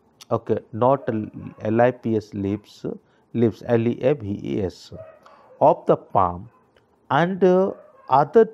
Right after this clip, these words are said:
tree were used for thatching roofs। तो जो पाम ट्री का लीव्स होता है, है ना, पत्तियाँ जो होता है, उसी के द्वारा वो अपनी छत भी बना सकता था। The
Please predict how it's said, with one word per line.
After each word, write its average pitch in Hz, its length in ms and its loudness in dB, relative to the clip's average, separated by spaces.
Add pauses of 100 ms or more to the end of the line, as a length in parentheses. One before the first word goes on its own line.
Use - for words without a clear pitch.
(120)
tree 90 340 -8 (720)
were 139 340 2 (320)
used 120 460 -4 (160)
for 95 340 0 (520)
thatching 131 400 -4 (100)
roofs। - 380 -8 (580)
तो 107 200 4
जो 110 160 0
पाम 127 320 0 (100)
ट्री 131 100 -6
का 127 160 2
लीव्स 120 340 0
होता 110 320 0
है, 87 200 -8 (500)
है 107 100 -4
ना, 175 140 -8 (500)
पत्तियाँ 113 360 0
जो 113 140 -6
होता 101 260 -6
है, 95 80 -4
उसी 101 220 -8
के 139 140 -4
द्वारा 104 280 -2
वो 101 120 -2
अपनी 98 260 -6
छत - 320 -8
भी 196 60 -6
बना 139 280 -4
सकता - 380 -8
था। 110 300 -12 (680)
The 127 180 2